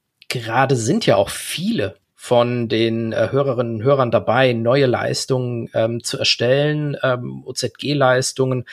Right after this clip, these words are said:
äh, Prozesse zu verändern, ähm, teilweise Verwaltung wirklich auf den Kopf zu stellen. Ähm, es ist also genau der richtige Zeitpunkt, sich darüber Gedanken zu machen, wie können wir eine Verwaltung so aufstellen,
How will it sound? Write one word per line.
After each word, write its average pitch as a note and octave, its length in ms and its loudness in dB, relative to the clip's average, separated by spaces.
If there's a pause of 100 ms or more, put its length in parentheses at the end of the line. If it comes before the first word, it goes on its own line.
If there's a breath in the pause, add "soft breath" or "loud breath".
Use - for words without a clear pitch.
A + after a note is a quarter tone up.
(420 loud breath)
äh, A#2+ 280 4
Prozesse - 640 -4
zu - 160 -2
verändern, B2 1000 0 (240)
ähm, A#2 200 -4
teilweise B2 440 0
Verwaltung A#2+ 560 0
wirklich C3 300 -2
auf A2 80 -4
den A#2+ 60 -12
Kopf - 240 -4
zu - 100 -8
stellen. A2+ 460 0 (680 loud breath)
Ähm, A#2+ 240 0 (220)
es - 180 0
ist - 180 -2
also C3 200 0
genau A#2+ 380 4
der F3+ 100 6
richtige D3 340 0
Zeitpunkt, C3 560 0
sich - 180 -4
darüber B2+ 360 4
Gedanken B2+ 500 -2
zu - 160 -4
machen, B2+ 320 0
wie A#2+ 80 -4
können B2 240 -2
wir A#2+ 80 -2
eine A#2 140 -2
Verwaltung A2+ 720 -4 (240 soft breath)
so - 420 0
aufstellen, B2 800 2